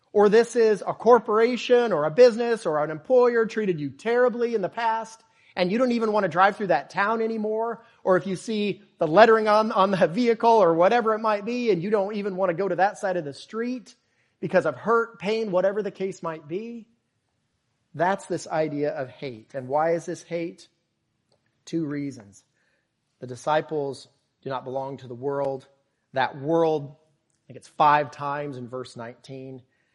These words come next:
and the disciples do belong to Jesus, who the world hates. Well, what is, what is this world? We need to define this at some level. This would just be the cultural thinking, actions, goals, and drives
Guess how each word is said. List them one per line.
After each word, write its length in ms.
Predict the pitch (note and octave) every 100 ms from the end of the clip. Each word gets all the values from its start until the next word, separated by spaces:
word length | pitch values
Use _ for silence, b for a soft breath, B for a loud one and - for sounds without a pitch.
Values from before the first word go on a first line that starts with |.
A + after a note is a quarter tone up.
| _ C#3
and 100 | C3
the 80 |
disciples 580 | B2 A#2+ C#3+ C3 C3 A#2+
do 220 | A2+ C#3+
belong 380 | C#3 B2+ A#2 A#2
to 100 | A#2+
Jesus, 640 | A#2 A#2+ A#2 G#2+ G#2 - _ _ _
who 80 | B2
the 80 |
world 360 | A2 A2 A2 G#2 _
hates. 540 | C#3 C3 F#2+ _ - _ _ _ _ _
Well, 140 | E3+
what 180 | F3 A#3
is, 360 | A3+ G#3 E3+ -
what 220 | E3+ A3
is 120 | A#3 -
this 240 | G3 -
world? 380 | D3+ F3+ E3+ C#3
We 80 | D#3+
need 140 | E3+
to 100 | C#3+
define 500 | C#3 B2+ D#3+ D#3 D#3+
this 200 | D#3 D3+
at 100 | D3
some 260 | - C#3+ C#3
level. 440 | E3+ F3+ F#3+ F#3 b b b
This 140 | B3+ D#4
would 100 | G#3+
just 180 | A#3+
be 100 | B3
the 120 | G3+ G#3+
cultural 800 | - G#3+ A3 G3 F3 D#3+ - b b b
thinking, 800 | _ B3 B3 - A#3 A3 A3 G3+ _ _
actions, 800 | G#3 A3 A3 - A3 G#3 G#3 F#3
goals, 800 | E3+ C#3+ A3 G#3+ G#3 G#3 G3+ -
and 240 | E3+ D3
drives 800 | C3 F#3 E3 C3+ B2 C#3 D3+ -